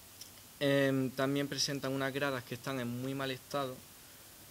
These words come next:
<coughs> Estas gradas están mal pintadas. Aquí no se sienta nadie. Cuando vienen los padres a ver a su hijo, yo no creo que se quieran sentar en esas gradas del estado en el que están, ¿no?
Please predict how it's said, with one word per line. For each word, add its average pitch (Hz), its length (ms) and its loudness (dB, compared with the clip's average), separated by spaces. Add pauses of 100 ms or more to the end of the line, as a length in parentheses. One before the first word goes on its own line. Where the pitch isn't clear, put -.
(720)
<coughs> - 1800 -6
Estas 143 280 2
gradas 151 320 2
están 143 240 -2
mal 139 180 0
pintadas. 147 600 -2 (520)
Aquí 127 280 0
no 135 140 0
se 131 240 -2
sienta 127 600 -2 (160)
nadie. 135 420 0 (280)
Cuando 127 260 0
vienen 139 260 2
los 135 120 2
padres 139 400 2
a 131 60 4
ver 135 120 0
a 131 40 -2
su 135 200 -2
hijo, 135 380 0 (540)
yo 131 140 2
no 139 100 2
creo 131 200 2
que 131 140 2
se 127 200 4
quieran 127 260 0
sentar 127 440 -2
en 127 120 -2
esas 123 280 -4
gradas 131 420 -2
del 117 160 -2
estado 123 280 -4
en 123 60 -2
el 113 140 -4
que 120 100 -8
están, 123 420 -4
¿no? 139 100 -8